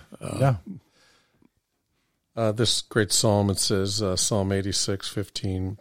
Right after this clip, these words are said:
Speaker 3: "But you, O Lord, are a God merciful and gracious, slow to anger,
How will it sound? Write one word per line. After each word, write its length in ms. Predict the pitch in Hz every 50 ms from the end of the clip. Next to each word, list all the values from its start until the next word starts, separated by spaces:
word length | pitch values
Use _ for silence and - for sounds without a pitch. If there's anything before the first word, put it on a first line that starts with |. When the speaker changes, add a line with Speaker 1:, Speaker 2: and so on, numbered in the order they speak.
| _ -
Speaker 3:
"But 260 | 110 101 95 - -
you, 160 | 120 113 107
O 60 | 107 107
Lord, 420 | 104 107 104 104 104 104 98 -
are 280 | - - 104 98 92 92
a 80 | 92 - _ _ _ _ _ -
God 320 | 113 107 107 104 101 95
merciful 840 | 95 95 101 110 117 - - - - - - 123 117 110 110 104 - 151
and 220 | 165 139 101 92 87
gracious, 840 | _ - 104 107 120 123 - - - 135 131 - - - - - _ _ _ _ _ _ _ _ _ _ _ _ _ _ _ _
slow 440 | - - - - - 110 107 113 120
to 100 | 120 110
anger, 460 | 110 113 113 117 113 123 127 131 127